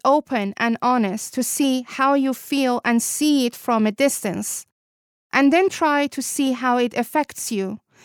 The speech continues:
and your actions and your decisions,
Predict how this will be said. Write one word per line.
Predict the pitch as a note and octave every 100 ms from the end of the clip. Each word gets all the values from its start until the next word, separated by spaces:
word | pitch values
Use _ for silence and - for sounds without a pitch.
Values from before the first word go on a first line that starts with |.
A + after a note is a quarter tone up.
| - -
and | A#3 A#3+
your | A#3+ A#3
actions | C4 - - A#3+ A#3 -
and | A#3 A3+
your | A3+
decisions, | G#3+ A#3 - B3+ A3 G#3 - -